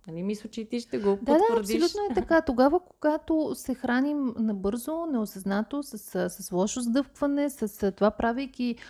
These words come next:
Speaker 2: още нещо, храносмилането ни не е оптимално, а, и както в една предишна серия на, на подкаста си говорихме, а, тогава, когато устата не си свърши работа и корема трябва да свърши нейната работа,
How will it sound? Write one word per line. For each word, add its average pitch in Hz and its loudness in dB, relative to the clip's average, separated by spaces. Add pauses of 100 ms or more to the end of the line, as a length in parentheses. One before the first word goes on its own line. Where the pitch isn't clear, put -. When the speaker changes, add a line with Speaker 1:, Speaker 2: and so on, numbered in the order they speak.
(140)
Speaker 2:
още 240 0
нещо, 247 2
храносмилането 320 -4
ни 302 -4
не 262 6
е 285 4
оптимално, 220 0 (360)
а, 254 2
и 262 0
както 254 -2
в - -6
една 247 4
предишна 247 -2
серия 214 2
на, 190 0
на 185 0
подкаста 196 -4
си 202 -4
говорихме, 202 0 (340)
а, 240 0
тогава, 233 0
когато 233 -2
устата 220 0
не 220 4
си 208 -6
свърши 214 0
работа 190 -2
и 196 -2
корема 196 2
трябва 208 -2
да 190 -8
свърши - -6
нейната 226 0
работа, 196 -4